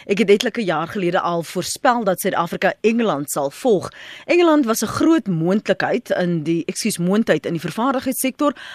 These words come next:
maar in die sewentig het arbeidsoptrede dit amper vernietig. Dink net aan die voor Thatcher era, die tekorte aan elektrisiteit as gevolg van stakings en sovoorts in Engeland onder die toe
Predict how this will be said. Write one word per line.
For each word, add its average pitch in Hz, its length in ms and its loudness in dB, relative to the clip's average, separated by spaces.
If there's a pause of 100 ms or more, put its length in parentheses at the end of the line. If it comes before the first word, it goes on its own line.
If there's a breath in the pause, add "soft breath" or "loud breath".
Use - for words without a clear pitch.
(120 loud breath)
maar 220 300 2
in 254 80 2
die 233 80 2
sewentig 294 640 2
het 185 160 0
arbeidsoptrede 190 920 0
dit 160 160 -6
amper 165 260 -6
vernietig. 156 500 -2 (280 loud breath)
Dink 240 220 4
net 285 300 2
aan 208 380 0
die 190 240 -2
voor 277 300 2 (100)
Thatcher 277 420 0
era, 180 360 0 (240 loud breath)
die 151 100 -10
tekorte 190 480 0
aan 165 200 -2
elektrisiteit 156 680 -2
as - 140 -8
gevolg 147 260 -8
van - 80 -12
stakings 254 560 0
en 185 100 -4
sovoorts 170 300 -4
in 156 80 -6
Engeland 240 380 2 (260 loud breath)
onder 190 380 4
die 175 160 -4
toe 233 240 2